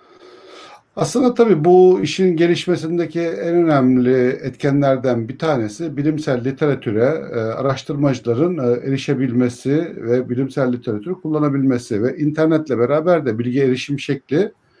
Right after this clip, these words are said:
e, çok değişti, hızlandı. E, geçmişte nasıldı bu süreç? E, işte, e, üniversitelerde araştırmalar yapılıyordu veya araştırma yapan kurumlar araştırmalar yapılıyordu ve bu araştırmaların sonuçları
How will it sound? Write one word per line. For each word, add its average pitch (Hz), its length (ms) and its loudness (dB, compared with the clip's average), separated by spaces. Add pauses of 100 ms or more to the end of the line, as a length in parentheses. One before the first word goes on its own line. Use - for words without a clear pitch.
(240)
e, 120 200 0
çok 170 200 -2 (160)
değişti, 139 640 2 (320)
hızlandı. 123 800 0 (800)
E, 120 120 -4
geçmişte 165 560 -2
nasıldı 165 460 0
bu 113 360 2
süreç? 175 460 -2
E, 127 240 -4 (140)
işte, - 260 -8
e, 131 260 2 (800)
üniversitelerde 147 800 2
araştırmalar 135 580 -2
yapılıyordu 110 440 -4
veya 117 340 -2
araştırma 123 380 -4
yapan 127 260 -4
kurumlar 120 300 -4
araştırmalar 139 540 -2
yapılıyordu 160 420 -4
ve 160 140 -4
bu 156 80 -2
araştırmaların 139 540 -2
sonuçları 147 800 -2